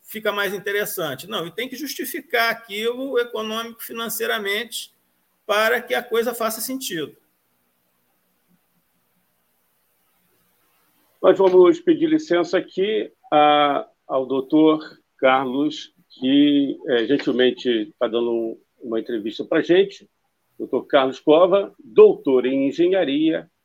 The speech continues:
Speaker 2: de produção pela cop U F R J e autor do livro Manual de Cos-, Co-, é, Manual de Estruturação de Concessões e Parcerias Público-Privadas.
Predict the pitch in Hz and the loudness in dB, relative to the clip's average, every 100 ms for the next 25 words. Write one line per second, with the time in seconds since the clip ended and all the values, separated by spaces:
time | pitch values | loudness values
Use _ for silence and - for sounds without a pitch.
0 | _ 107 113 - 202 202 190 - 143 160 | _ -16 -8 2 6 6 4 4 6 6
1 | - 131 120 - 127 113 - _ _ _ | 2 0 0 0 4 4 2 _ _ _
2 | _ _ _ - 110 - 143 170 127 156 | _ _ _ -6 -4 0 0 0 4 4
3 | 180 - 190 185 _ _ _ _ 139 185 | 4 0 -4 -4 _ _ _ _ 4 6
4 | 202 190 143 139 175 131 147 131 147 - | 6 4 0 2 2 2 0 -2 -6 -8
5 | _ _ 117 131 180 139 117 127 139 147 | _ _ -4 0 2 4 6 6 6 2
6 | - _ _ _ - 107 - _ 190 214 | -6 _ _ _ -16 -16 -16 _ 6 6
7 | - _ _ _ _ - 180 180 127 120 | 2 _ _ _ _ 2 2 4 0 0
8 | - 139 180 143 139 170 135 143 170 185 | 2 2 4 4 4 4 4 4 4 2
9 | 180 156 165 135 - - 110 131 - _ | -2 -2 0 0 0 -6 -6 -6 -8 _
10 | _ _ _ _ _ _ 107 - - 233 | _ _ _ _ _ _ -20 -10 2 4
11 | - 226 196 - 135 151 156 - 156 - | 4 2 2 2 2 4 4 2 0 0
12 | 175 - 175 123 139 143 143 - - _ | 0 0 0 2 2 2 0 -4 -20 _
13 | 143 139 135 - 147 127 151 143 - | -2 0 -4 -2 0 2 2 0 -6